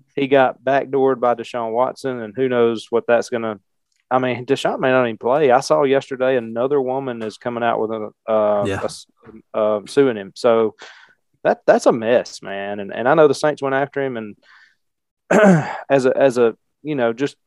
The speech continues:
Speaker 1: looking at it from the football perspective, we know Deshaun can play football. Everybody knows that. But, man, I'm just kinda glad it didn't happen and he kinda moved on away from the Saints
Speaker 2: Yeah.
Speaker 1: 'cause now we don't have, now I don't have to worry about it as a, as a fan.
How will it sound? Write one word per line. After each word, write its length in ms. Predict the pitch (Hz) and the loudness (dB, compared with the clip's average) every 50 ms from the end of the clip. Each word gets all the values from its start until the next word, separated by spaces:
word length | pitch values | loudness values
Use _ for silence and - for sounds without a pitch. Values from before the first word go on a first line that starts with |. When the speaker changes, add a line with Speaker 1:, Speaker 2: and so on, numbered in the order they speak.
| _ - | _ -4
Speaker 1:
looking 220 | 147 170 - 165 | -2 0 2 2
at 120 | 151 147 135 | 4 4 4
it 100 | 123 - | 2 0
from 140 | - 127 113 | -4 -8 -8
the 80 | 107 | -2
football 320 | - 139 - - 117 113 107 | 0 0 2 4 4 2 2
perspective, 460 | - 110 - - 117 110 - - 110 107 | 2 -4 -6 -6 -4 -4 -4 -4 -4 -4
we 120 | 120 123 | -2 0
know 180 | 120 127 131 123 | 2 2 2 2
Deshaun 400 | 120 110 - 127 117 117 113 - | 0 -2 -2 0 0 0 0 -2
can 140 | - 104 | -8 -12
play 300 | - - 117 117 113 110 | -8 -4 0 0 0 0
football. 500 | 110 - 107 104 - - 92 90 90 92 - | 0 -2 -4 -4 -4 -4 -6 -6 -4 -2 -2
Everybody 380 | 110 117 127 127 127 123 117 113 | -2 0 0 2 2 0 0 0
knows 300 | 110 110 107 107 101 - | -2 -2 -2 -4 -4 -6
that. 180 | 107 101 98 95 | -8 -8 -8 -8
But, 100 | 104 110 | -4 -2
man, 180 | 123 123 120 | 0 0 2
I'm 100 | 123 127 | 0 0
just 140 | 113 - - | -2 -6 -4
kinda 180 | - 127 117 110 | -2 -2 -2 -2
glad 540 | 95 110 107 110 110 110 110 107 107 101 104 | -2 0 2 4 4 4 4 2 2 0 -4
it 100 | - - | -8 -6
didn't 240 | - 117 104 107 101 | -6 -6 -6 -6 -6
happen 500 | 101 117 113 110 110 - 120 113 113 110 | -2 0 0 0 0 0 -2 -4 -4 -4
and 120 | 104 104 98 | -8 -8 -10
he 120 | 110 107 | -10 -8
kinda 260 | - 120 113 107 107 | -6 -6 -6 -6 -6
moved 320 | 107 110 110 110 107 104 113 | -6 -6 -6 -8 -6 -4 -4
on 360 | 113 113 113 110 110 110 110 | -4 -2 -2 -2 -4 -4 -4
away 320 | 104 107 113 113 110 110 | -4 -2 -2 0 -2 -2
from 160 | - - 117 110 | -4 -8 -10 -10
the 60 | 101 | -8
Saints 260 | - 117 117 113 107 | -4 -2 -2 -2 -2
Speaker 2:
Yeah. 60 | 92 | -2
Speaker 1:
'cause 160 | 90 - 110 110 | -4 -6 -4 0
now 160 | 123 123 120 | 2 4 4
we 80 | 120 117 | 4 4
don't 160 | 113 104 107 | 2 0 0
have, 100 | 110 - _ _ | -2 -6 _ _
now 160 | - 127 135 135 | 0 2 4 6
I 120 | 135 131 | 6 6
don't 140 | 127 117 117 | 4 4 2
have 120 | 120 113 - | 0 0 0
to 80 | 113 | -2
worry 160 | 110 113 110 | -2 -2 -2
about 180 | 104 107 107 104 | -2 -4 -4 -6
it 100 | 98 98 | -6 -8
as 100 | 101 98 | -14 -18
a, 280 | 95 - - - - 120 | -18 -18 -20 -2 2 4
as 140 | 117 110 98 | 4 4 2
a 80 | 110 | -2
fan. 340 | - - 110 107 101 92 - | -4 -6 -6 -6 -6 -8 -10